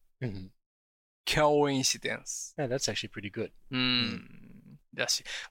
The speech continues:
Speaker 2: コインシデンス。
Speaker 1: そうそうそう。That's 偶然ね。日本語では偶然って言うね。
Speaker 2: 偶然。
Speaker 1: うん。で、例えば、で、なんでこの話をしてるかというと、
Speaker 2: うん。
Speaker 1: あのー、
Speaker 2: 偶然。
Speaker 1: 結構、「あ、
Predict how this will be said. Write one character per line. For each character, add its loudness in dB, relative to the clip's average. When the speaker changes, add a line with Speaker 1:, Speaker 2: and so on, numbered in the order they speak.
Speaker 2:
コ 6
イ 4
ン 2
シ 0
デ 2
ン 4
ス。 0
Speaker 1:
そ 0
う 4
そ 0
う -2
そ -6
う。 6
That's 2
偶 8
然 2
ね。 -4
日 0
本 0
語 2
で 2
は 4
偶 4
然 -
っ 6
て 8
言 8
う 8
ね。 8
Speaker 2:
偶 4
然。 2
Speaker 1:
う -8
ん。 -12
で、 8
例 2
え 2
ば、 2
で、 -4
な 4
ん 0
で 0
こ -2
の 0
話 -2
を 0
し 2
て -4
る -8
か -8
と -12
い -10
う -18
と、 4
Speaker 2:
う -2
ん。 -2
Speaker 1:
あ 4
の 0
ー、 -8
Speaker 2:
偶 4
然。 -4
Speaker 1:
結 0
構、 -2
「あ、 -2